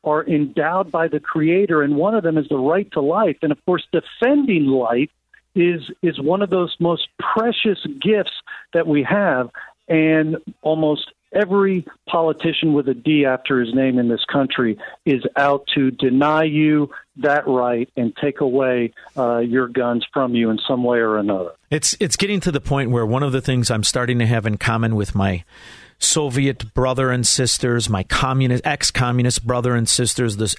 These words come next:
Speaker 2: ex-socialist, is that honest people are gonna have to start fearing their government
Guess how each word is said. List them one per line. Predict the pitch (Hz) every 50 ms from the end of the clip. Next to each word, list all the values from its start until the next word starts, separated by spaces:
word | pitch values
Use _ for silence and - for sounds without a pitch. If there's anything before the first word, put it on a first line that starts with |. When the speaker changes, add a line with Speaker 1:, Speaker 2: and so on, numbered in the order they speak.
| -
Speaker 2:
ex-socialist, | 139 139 - - - - 139 131 - - 127 127 - - - - - - - - - - - - _
is | 143 139 120
that | 151 147 147
honest | 160 190 220 247 208 - - -
people | - 170 - - 151 135 127 131 131 - - _ _ _ _ _ _ -
are | 131
gonna | 117 156 165 165
have | 160 165 -
to | - 139
start | - - 139 123 -
fearing | - - 143 135 135 135 123
their | 120 120
government | 104 120 107 92 98 90 85 80 -